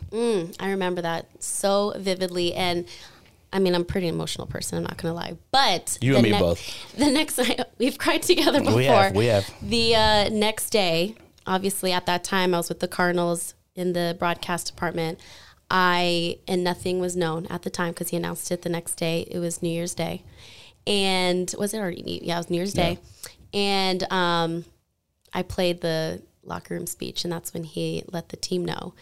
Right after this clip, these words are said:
Speaker 2: Mm-hmm.
Speaker 1: And I was, uh, bawling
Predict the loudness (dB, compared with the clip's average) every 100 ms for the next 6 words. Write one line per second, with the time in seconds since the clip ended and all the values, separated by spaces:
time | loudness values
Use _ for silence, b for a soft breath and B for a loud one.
0 | B -4 -2 -4 -2 0 2 0 -2 -6
1 | -8 -10 0 4 8 8 6 4 4 2
2 | 2